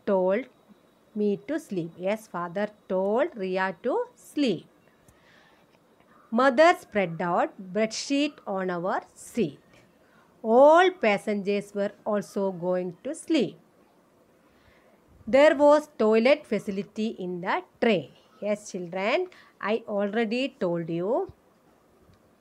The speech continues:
In common bogies, there are berths for sitting, toilets, wash basins, fans, and shuttered windows.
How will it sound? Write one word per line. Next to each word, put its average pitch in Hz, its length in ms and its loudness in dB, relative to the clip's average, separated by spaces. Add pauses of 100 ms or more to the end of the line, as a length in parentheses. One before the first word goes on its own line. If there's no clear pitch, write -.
(500)
In 220 200 -2
common 202 480 2
bogies, 185 680 -2
there 180 300 -2
are 226 260 2
berths 196 460 -2
for 190 260 -2
sitting, 185 880 -6
toilets, 190 800 -2
wash 175 300 -4
basins, 185 840 -4
fans, 190 640 -2
and 185 280 -6
shuttered 185 640 -6
windows. 170 560 -4